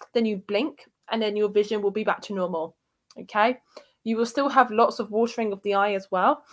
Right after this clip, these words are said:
um, because with the watering, um, of the eyes, essentially kind of like the eye is trying to re-, you know, kind of like recompensate for the fact that it's dry, so it's trying to over lubricate the eye. Um,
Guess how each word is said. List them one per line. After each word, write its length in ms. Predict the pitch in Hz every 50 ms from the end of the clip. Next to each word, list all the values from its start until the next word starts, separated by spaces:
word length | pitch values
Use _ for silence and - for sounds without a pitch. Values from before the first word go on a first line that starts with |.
| - - - - -
um, 220 | 208 208 208 202
because 320 | 196 202 202 - 208 202 202
with 160 | 202 190 -
the 80 | 214 196
watering, 640 | 202 220 233 240 233 - - 226 220 214 214 214 - - -
um, 340 | 202 196 190 185 185 190 190 180 - - -
of 160 | 202 190 196 -
the 140 | 196 185 - -
eyes, 280 | 202 208 208 220 214 208
essentially 380 | 190 - 214 190 185 - - -
kind 100 | 196 180
of 40 |
like 80 | 165 -
the 160 | - - -
eye 140 | 196 202 202
is 120 | 196 196
trying 300 | 196 - - - 190 180 185 -
to 260 | - 190 180 170 170 175 _ _ _ _ _ _ _ _ _ _ _ -
re-, 140 | 196 196
you 80 | 202 208
know, 120 | 196 185
kind 180 | 180 - 190 180
of 80 | 175 -
like 180 | 202 196 190 -
recompensate 720 | - - 202 214 214 - - 202 190 - - 202 202 202
for 60 | - 214
the 100 | - 180
fact 260 | - 202 190 - -
that 140 | - - -
it's 140 | 160 -
dry, 320 | - - 233 220 220 220 220
so 140 | 220 - 165
it's 140 | 165 -
trying 140 | - 185 175
to 120 | 185 - 175
over 200 | 170 170 160 151
lubricate 720 | 151 160 170 196 233 226 240 233 - - 214 208 220 -
the 160 | - 220 214
eye. 300 | 208 208 208 208 208 208 _ - - - - - _ - -
Um, 480 | 202 202 202 196 202 208 214 214 214